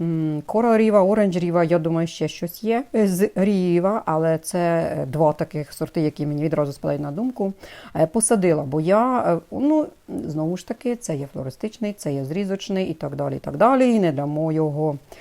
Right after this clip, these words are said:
типу догляду, не для моєї ділянки, але хочеться, хочеться. От сорока щось побачить, там таке яскраве, кидається. Я теж думаю, думаю, о,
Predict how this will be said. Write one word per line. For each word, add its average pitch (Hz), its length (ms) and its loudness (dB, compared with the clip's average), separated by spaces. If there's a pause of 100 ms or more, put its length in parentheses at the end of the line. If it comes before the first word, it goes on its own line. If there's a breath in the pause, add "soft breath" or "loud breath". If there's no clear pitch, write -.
(180 loud breath)
типу 190 280 0
догляду, 220 580 4
не 185 120 4
для 156 120 2
моєї 156 240 0
ділянки, 226 380 -2
але 165 280 2
хочеться, - 640 -12 (120)
хочеться. 180 380 -10
От 156 200 -8
сорока 170 460 -2
щось 165 160 -12
побачить, 196 420 -2
там 147 140 -6
таке - 220 -8
яскраве, 147 600 -6
кидається. 151 480 -2
Я 170 140 -2
теж 151 320 -2 (500 loud breath)
думаю, 262 380 8
думаю, 262 460 8
о, 180 140 4